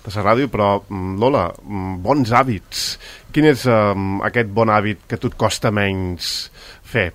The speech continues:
Rentar-te les dents, menjar un parell de fruites al dia.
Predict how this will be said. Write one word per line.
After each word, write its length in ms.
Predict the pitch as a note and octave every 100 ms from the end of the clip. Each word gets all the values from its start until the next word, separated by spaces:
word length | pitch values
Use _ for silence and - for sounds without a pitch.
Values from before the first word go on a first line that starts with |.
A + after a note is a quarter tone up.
| -
Rentar-te 520 | G2 G2 F#2+ G2+ A2
les 180 | G2+ F2+
dents, 520 | A2+ A#2+ B2 B2+ G2+
menjar 520 | G#2+ G2 G2+ F#2+ F#2+
un 180 | F#2+ F#2
parell 220 | G2 G2
de 80 | F#2+
fruites 300 | - G#2 G2
al 140 | F#2 F2+
dia. 380 | G#2+ A#2+ A#2+